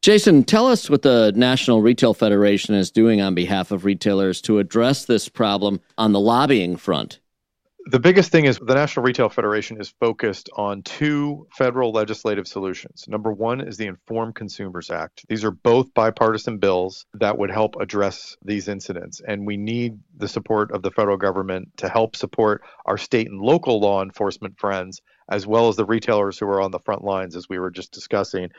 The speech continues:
Speaker 2: in trying to adapt and make sure they're, they're constantly being vigilant and slowing these criminals down. The Informed Consumers Act would make it more difficult for these organized criminal gangs and individuals to resell stolen merchandise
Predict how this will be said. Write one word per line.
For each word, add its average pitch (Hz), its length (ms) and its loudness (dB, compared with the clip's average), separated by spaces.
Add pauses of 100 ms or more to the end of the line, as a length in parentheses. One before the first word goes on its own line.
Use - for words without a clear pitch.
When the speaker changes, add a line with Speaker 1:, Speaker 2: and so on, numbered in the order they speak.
(200)
Speaker 2:
in 101 100 -10
trying 101 300 -6
to 98 160 -8
adapt 92 420 -4
and 95 140 -6
make 95 140 -8
sure 104 260 -4
they're, 92 180 -4 (300)
they're 104 100 -6
constantly 113 460 -4
being 95 320 -8
vigilant 98 480 -6
and 95 120 -12
slowing 98 320 -4
these 95 120 -10
criminals 90 420 -8
down. 87 320 -6 (340)
The 117 100 0
Informed 170 420 0
Consumers 117 540 -4
Act 90 340 -4 (280)
would 113 380 0
make 113 300 -2
it 117 80 -4
more 113 200 0
difficult 101 680 -2 (100)
for 104 340 0
these 101 200 -4
organized 113 380 -4
criminal 107 520 -4
gangs 98 500 -6 (120)
and 104 180 -6
individuals 98 760 -6 (100)
to 113 340 -2 (140)
resell 113 680 0
stolen 117 440 -2
merchandise 101 640 -6